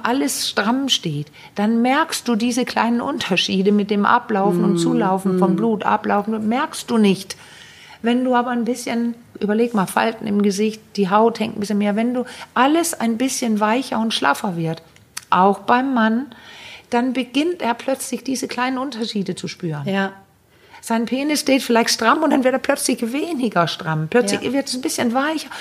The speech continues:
Speaker 1: Und wenn wer da dann denkt, „Oh Gott,
Speaker 2: Ich wollt grad
Speaker 1: jetzt
Speaker 2: sagen.
Speaker 1: hab ich ein Problem“, spannt er an und
Speaker 2: Ja.
Speaker 1: tritt auf den Gartenschlauch und plötzlich, „Oh, jetzt
Speaker 2: Ja.
Speaker 1: wird er ganz schlaff.“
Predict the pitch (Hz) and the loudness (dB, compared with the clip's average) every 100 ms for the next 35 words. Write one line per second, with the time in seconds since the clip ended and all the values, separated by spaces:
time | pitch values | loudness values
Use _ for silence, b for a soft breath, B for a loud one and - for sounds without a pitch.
0 | B - 262 240 240 220 226 226 226 285 | B -2 0 2 -2 0 2 4 2 2
1 | 381 339 269 294 311 - 370 349 415 440 | 2 4 2 2 0 2 4 6 4 4
2 | 359 214 160 196 202 202 208 330 - - | 2 0 -2 -2 -2 -2 0 2 2 0
3 | 330 294 254 240 311 392 262 320 B B | 0 -2 -2 -2 0 0 0 -6 B B
4 | - - - 320 381 - 233 277 330 285 | -6 -2 0 2 0 0 0 2 2 0
5 | 294 302 - - 247 254 262 175 208 208 | -2 0 -2 -2 -2 -2 -4 0 0 0
6 | 220 214 254 - 262 B B - 440 349 | -4 -2 -2 -4 -10 B B 0 4 6
7 | 208 190 214 202 196 - 156 - | 4 2 0 -2 -4 -4 -8 -10